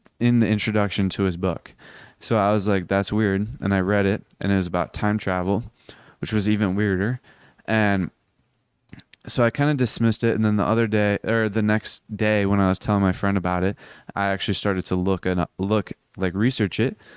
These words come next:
And I found the actual document, and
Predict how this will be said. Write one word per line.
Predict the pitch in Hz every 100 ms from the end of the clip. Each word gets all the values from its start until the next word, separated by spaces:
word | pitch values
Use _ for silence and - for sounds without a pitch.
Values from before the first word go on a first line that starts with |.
| - - - - -
And | 110
I | 104
found | - 113 113 113
the |
actual | 85 101 98 - 101 92
document, | 82 98 95 - 90 90 95 - _ _ _ _
and | 110 101 95 90 87 -